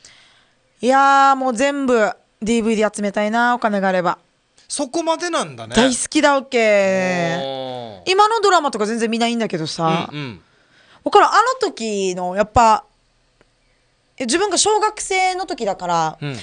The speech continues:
Speaker 1: 今みたいにインターネットとかもそこまで普及してないから、
Speaker 2: うん。
Speaker 1: テレビっ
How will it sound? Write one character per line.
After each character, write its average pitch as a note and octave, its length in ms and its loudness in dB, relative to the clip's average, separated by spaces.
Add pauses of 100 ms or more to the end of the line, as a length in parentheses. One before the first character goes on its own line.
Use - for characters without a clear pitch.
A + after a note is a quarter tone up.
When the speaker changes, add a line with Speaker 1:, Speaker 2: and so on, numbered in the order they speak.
(220)
Speaker 1:
今 F#4+ 180 6
み G4 100 -4
た F4+ 140 4
い F4 60 2
に D#4+ 80 -6
イ E4+ 80 -4
ン F4 80 -4
タ F4+ 80 4
ー F4+ 80 4
ネ F4 80 -2
ッ - 20 -12
ト - 80 -6
と - 80 -4
か A#3 60 0
も G3+ 40 -2
そ G#3+ 80 -6
こ C#4 100 0
ま B3+ 60 0
で A3+ 60 0
普 A3 80 -6
及 D#4+ 200 0
し - 60 2
て F4+ 80 0
な D4 100 0
い G#3 60 -4
か F#3 100 -4
ら、 E3+ 240 0
Speaker 2:
う D#3+ 40 -4
ん。 B2+ 240 -8 (480)
Speaker 1:
テ G4 120 2
レ A4 160 4
ビ G4 100 4
っ F#4 40 -2